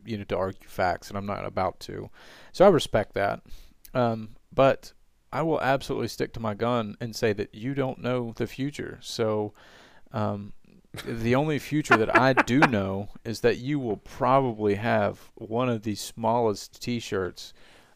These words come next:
Speaker 1: um, waiting for you.
Speaker 2: Listen,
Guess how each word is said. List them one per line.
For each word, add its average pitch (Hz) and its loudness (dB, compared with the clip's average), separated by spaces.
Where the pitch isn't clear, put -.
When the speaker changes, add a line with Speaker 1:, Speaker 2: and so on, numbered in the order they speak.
Speaker 1:
um, 98 -2
waiting 107 2
for - -6
you. 95 -6
Speaker 2:
Listen, 110 -6